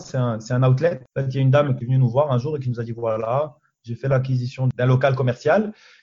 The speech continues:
Et en fait, euh, j'ai plein de magasins et je voudrais écouler mes stocks. Elle avait la marque A, la marque B, la marque C et il fallait, euh, créer un concept global.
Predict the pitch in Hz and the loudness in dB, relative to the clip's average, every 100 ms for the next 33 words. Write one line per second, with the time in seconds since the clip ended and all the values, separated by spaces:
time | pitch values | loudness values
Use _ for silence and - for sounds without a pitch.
0 | _ - 143 151 135 131 165 - 135 127 | _ -4 0 2 0 0 0 0 0 2
1 | 120 131 165 165 147 139 123 135 208 208 | 2 0 0 0 2 4 4 2 2 2
2 | - 139 143 147 127 123 127 127 156 - | 0 0 0 0 -2 -2 -2 0 -2 -4
3 | 127 156 160 131 - 113 - 139 131 135 | -6 -2 0 -2 -4 -8 -2 0 2 0
4 | 131 131 131 - 202 160 139 120 185 160 | 0 0 -2 0 2 2 0 -2 0 2
5 | 139 131 226 254 165 135 151 170 190 151 | 2 0 0 0 0 2 2 2 4 4
6 | 135 135 196 156 165 190 143 156 131 131 | 4 2 -2 -2 -2 -4 2 4 6 4
7 | 135 | 2